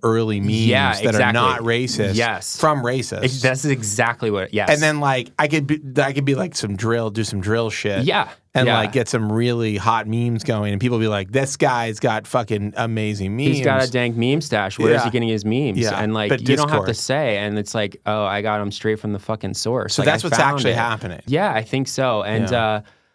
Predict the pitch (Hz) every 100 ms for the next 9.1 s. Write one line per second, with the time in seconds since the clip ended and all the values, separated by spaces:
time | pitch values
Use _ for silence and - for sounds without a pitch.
0 | _ - - 123 98 - 151 - 147 139
1 | 127 120 131 131 139 139 123 113 - 107
2 | 98 _ _ - 110 - 113 113 101 92
3 | 95 - 92 95 110 101 95 92 - 101
4 | 107 104 98 - 98 95 92 92 95 92
5 | - 98 - 107 113 110 98 - - -
6 | 104 95 95 131 123 - 143 131 107 -
7 | 104 98 95 92 98 - - 90 - -
8 | - - - _ 131 117 101 98 98 95
9 | 117